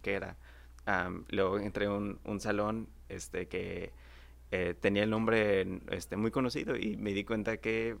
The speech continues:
pues, sí, hay, hay personas de mucho prestigio también en, en Berkeley, y veías personas de todo el mundo, y te das cuenta de que es un, es un mundo de mucho prestigio y, y muy diverso, porque ahí también había ido el cofundador de,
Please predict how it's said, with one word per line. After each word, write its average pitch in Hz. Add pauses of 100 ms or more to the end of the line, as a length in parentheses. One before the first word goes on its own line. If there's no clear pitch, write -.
(100)
pues, 98
sí, 139
hay, 110
hay 104
personas 104
de 98
mucho 104
prestigio 107
también 95
en, 95 (280)
en 101
Berkeley, 117
y 101
veías 95 (320)
personas 101
de 92
todo 110
el 110
mundo, 110
y 104
te 101
das 95
cuenta 95
de 95
que 92
es -
un, 101 (540)
es 110
un 120
mundo 113
de 101
mucho 98
prestigio 120
y, 92
y 101
muy 101
diverso, 95 (420)
porque 95
ahí 98
también 98
había 95
ido 95
el 87
cofundador 90
de, 92